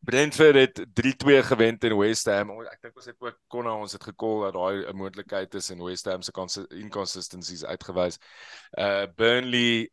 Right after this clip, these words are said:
nul, Crystal Palace twee, Palace wat wegstap met die punte daar, so Everton wat gedra het teen Brighton. Brighton wat al meer begin slip na 'n uitstekende begin tot die seisoen. Man City wat ses een gewen het.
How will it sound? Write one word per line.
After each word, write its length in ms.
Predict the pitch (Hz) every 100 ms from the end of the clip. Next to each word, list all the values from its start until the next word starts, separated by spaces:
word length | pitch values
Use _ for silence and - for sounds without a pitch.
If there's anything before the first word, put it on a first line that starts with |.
| -
nul, 480 | 104 107 110 107 110
Crystal 360 | - 107 -
Palace 360 | 104 104 101 -
twee, 260 | 104 107 101
Palace 360 | 101 98 98
wat 140 | 98 85
wegstap 380 | 92 90 95 -
met 80 | 90
die 80 |
punte 300 | - 95 -
daar, 260 | 87 90 92
so 200 | - 101
Everton 400 | 73 95 101 104
wat 120 | 101 85
gedra 360 | 92 90 92
het 100 | 92
teen 180 | 95 87
Brighton. 520 | 95 90 90 - 98 92
Brighton 440 | 92 95 - 123
wat 260 | 120 - _ _ _ _ -
al 340 | - 123 131
meer 220 | 120 117
begin 240 | 107 107 104
slip 360 | 120 113 -
na 320 | 95 95 98
'n 80 | 92 - _ _ _ _ _
uitstekende 460 | - - 120 - 101
begin 440 | 90 - 98 90 - _ - _
tot 140 | - 104
die 100 | 101
seisoen. 560 | - 92 - 95 87 _ _ _ _ _ _ _
Man 300 | 110 123 139
City 600 | - 156 - 139 135 131 -
wat 540 | 110 98 110 107 - - _ -
ses 420 | - 139 127 -
een 200 | 131 120
gewen 360 | - 98 104 101
het. 340 | 104 -